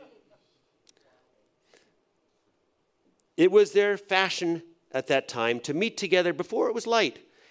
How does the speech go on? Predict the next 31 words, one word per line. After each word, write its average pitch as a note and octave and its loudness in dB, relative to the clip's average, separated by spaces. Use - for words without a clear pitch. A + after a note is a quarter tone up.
and D#3 -2
to D#3+ 0
sing A#3 0
a B3+ 0
hymn A#3 -2
to F3+ -8
Christ - -10
as C#3 0
to D#3+ -2
a C#3 -2
god. D#2+ -4
Isn't - -18
that - -18
awesome? G3 -10
We D3+ -2
have G3 -12
these - -8
secular G#3+ -6
historians D#3+ -6
of C#3+ -18
the C#3 -12
day G#2+ -10
confirming C3+ -4
the A#2+ -2
reality F#3+ -2
of - -14
the G#3 -8
existence F#3+ -4
of - -18
Jesus E3 -6
Christ. A2+ -6